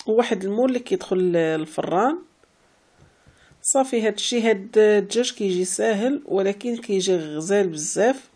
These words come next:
المهم، على بركة الله، غادي نجيب واحد الموس، وغادي ن-، نحاول نتك هداك الصدر ديال الدجاج.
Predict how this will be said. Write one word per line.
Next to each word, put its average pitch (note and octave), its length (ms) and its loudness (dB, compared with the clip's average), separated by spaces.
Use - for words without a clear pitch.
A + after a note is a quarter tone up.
المهم، G3+ 340 4
على G3+ 180 2
بركة E3+ 380 -2
الله، F3 480 -2
غادي G3 180 2
نجيب A3 260 0
واحد F#3+ 260 0
الموس، E3+ 880 0
وغادي G3+ 240 0
ن-، F#3 680 -2
نحاول G3+ 480 2
نتك F#3+ 440 -4
هداك G3 280 -6
الصدر F3+ 600 0
ديال D#3+ 480 -2
الدجاج. G#3+ 800 -4